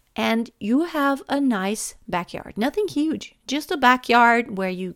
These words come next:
you know, maybe you can have, like, a nice terrace and, and, and, and some flower beds and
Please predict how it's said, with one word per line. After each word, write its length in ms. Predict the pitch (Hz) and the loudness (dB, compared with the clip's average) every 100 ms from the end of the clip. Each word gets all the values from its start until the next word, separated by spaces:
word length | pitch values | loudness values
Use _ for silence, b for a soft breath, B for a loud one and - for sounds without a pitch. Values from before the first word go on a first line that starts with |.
| _ | _
you 180 | 196 180 | -12 -12
know, 120 | - | -12
maybe 720 | 208 208 233 262 262 262 254 b b b b b b _ | -10 -4 0 0 2 2 0 b b b b b b _
you 180 | 196 185 | -10 -8
can 240 | - 180 | -8 -10
have, 500 | 180 180 190 190 - | -10 -10 -10 -12 -16
like, 160 | - - | -16 -10
a 40 | |
nice 320 | 185 185 185 - | -8 -8 -8 -10
terrace 460 | - 277 262 247 | -4 -2 -2 -4
and, 80 | - _ _ | -12 _ _
and, 220 | 220 165 - | -18 -16 -18
and, 280 | 156 - - | -18 -18 -16
and 140 | 185 202 | -16 -12
some 120 | 208 | -12
flower 480 | - 294 294 277 269 | -6 2 4 4 0
beds 560 | 269 262 254 247 - | 0 0 -2 -2 -6
and 420 | - 170 180 - | -10 -12 -16 -20